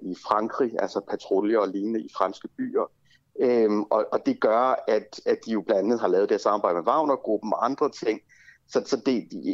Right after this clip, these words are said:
jeg står ikke her og siger, at det bare er halleluja, og jeg tror, at vi om fjorten dage kan få nogle svar. Jeg ved det ærligt talt ikke, men det er jo noget af det, vi skal presse dem på. Af de mange ting, vi skal presse dem på.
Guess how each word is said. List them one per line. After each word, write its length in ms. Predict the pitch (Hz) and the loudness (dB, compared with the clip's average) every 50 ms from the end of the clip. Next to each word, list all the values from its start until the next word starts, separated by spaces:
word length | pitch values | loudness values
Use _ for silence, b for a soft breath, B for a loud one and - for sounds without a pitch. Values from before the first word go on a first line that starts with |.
| - - | -2 0
jeg 160 | 123 127 117 | 0 0 0
står 480 | - - - - - - 156 135 113 110 | -2 -8 -12 -10 -2 0 2 2 4 2
ikke 180 | 123 131 - | 2 0 0
her 180 | 147 139 123 - | 2 2 2 2
og 300 | - - - - 123 117 | 0 -2 -2 -2 -2 -2
siger, 320 | - - 123 117 123 127 | 0 0 2 4 4 4
at 380 | 123 120 107 107 107 101 - - | 4 2 2 2 0 0 0 -2
det 120 | 117 104 | 0 2
bare 380 | - 107 107 117 120 117 110 104 | 2 2 2 4 2 2 2 2
er 40 | 101 | 2
halleluja, 600 | 107 104 101 98 98 104 110 117 123 131 123 117 | 2 0 0 2 2 2 2 4 4 4 4 4
og 220 | 98 101 98 95 | 4 4 4 4
jeg 140 | 95 98 98 | 2 2 0
tror, 340 | - - - 123 110 92 104 | -2 -4 -2 0 2 2 2
at 60 | 104 - 101 | 0 0 0
vi 80 | 107 | 0
om 100 | 104 101 | 0 0
fjorten 340 | - - 113 104 110 - 120 | 0 0 2 2 2 2 0
dage 260 | 104 101 95 101 107 | 0 2 4 4 2
kan 120 | - - 110 - | 0 -2 -4 0
få 100 | 107 107 | 0 0
nogle 180 | 113 107 101 | 0 -2 -4
svar. 340 | - - 117 113 110 - - _ _ _ _ _ _ _ - | -4 -2 0 0 0 0 -4 _ _ _ _ _ _ _ -2
Jeg 140 | - 113 117 | -2 2 2
ved 120 | 143 160 | 2 4
det 80 | 151 131 | 4 4
ærligt 260 | 104 101 113 120 - | 4 4 2 0 0
talt 220 | - 135 113 98 | 0 0 2 2
ikke, 240 | 107 113 123 - - - _ 113 | 2 0 0 -2 -6 -14 _ -2
men 100 | 110 107 | -2 0
det 60 | 95 110 | 2 2
er 40 | |
jo 60 | 110 104 | 2 2
noget 180 | 104 110 117 | 2 2 2
af 40 | - | 2
det, 100 | 117 110 | 0 -2
vi 60 | 120 | -2
skal 160 | 113 - 110 | -2 -2 -4
presse 320 | - - - 104 117 - - | -4 0 0 0 0 -2 -4
dem 120 | - 110 - - | -6 -6 -2 -2
på. 200 | 113 104 - - _ _ _ _ _ - | -2 -2 -2 -8 _ _ _ _ _ 0
Af 120 | 117 110 - | 0 0 2
de 80 | 147 135 | 2 2
mange 240 | 127 120 156 220 233 | 4 4 4 2 2
ting, 200 | 226 - 120 104 | 2 0 0 0
vi 40 | 90 | -2
skal 140 | - - - | -2 -4 -2
presse 280 | - 92 90 92 - - | -2 -2 -2 -2 -6 -8
dem 120 | 101 90 | -8 -4
på. 260 | - 101 92 - B | -2 -2 -2 -2 B